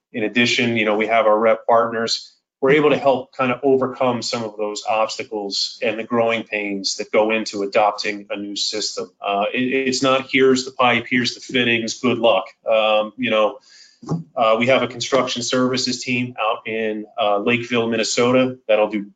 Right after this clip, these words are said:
drawings, design development drawings for you, help, helping, uh, you know, with, with layouts and things of that nature. Uh, all things designed to kind of ease that change. But, uh, again, not having the knowledge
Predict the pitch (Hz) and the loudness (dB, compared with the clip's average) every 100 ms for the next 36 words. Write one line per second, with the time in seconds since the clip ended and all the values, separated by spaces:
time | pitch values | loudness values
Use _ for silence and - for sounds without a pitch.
0 | _ 117 113 120 120 - 104 113 113 113 | _ 2 4 4 0 -4 -4 0 0 0
1 | 104 110 117 110 101 117 117 113 - 113 | 2 2 2 -4 -2 0 2 -2 -4 -2
2 | 113 113 110 113 123 - 117 113 123 117 | 0 0 0 0 0 -2 -2 0 0 -2
3 | 117 120 104 107 107 107 107 107 110 101 | -4 -2 0 0 -2 -4 -4 -6 -6 -2
4 | 110 117 120 120 120 - 101 110 110 107 | 2 2 2 0 -2 -6 -8 -8 -8 0
5 | 110 110 117 117 117 120 117 - - - | 2 2 -2 -4 -2 -2 -4 -14 -20 -20
6 | _ - 120 151 180 185 180 170 156 147 | _ -2 0 8 8 8 6 -4 -2 -2
7 | 131 139 120 120 123 120 113 - 120 117 | -2 -4 -4 -2 0 -2 -6 -8 -8 -6
8 | 123 120 104 - 131 127 113 101 - - | -4 -4 -6 -6 0 0 0 -2 -2 -4
9 | - 127 117 110 - 131 113 107 - - | -4 0 0 0 -2 0 0 -2 -8 -8
10 | - 113 - - 113 113 110 - _ _ | -4 -4 -4 2 4 4 2 -4 _ _
11 | 131 123 151 110 98 120 127 127 143 131 | -4 2 2 2 0 0 0 2 2 2
12 | 120 110 113 120 139 135 - - | 0 0 2 4 2 0 -4 -6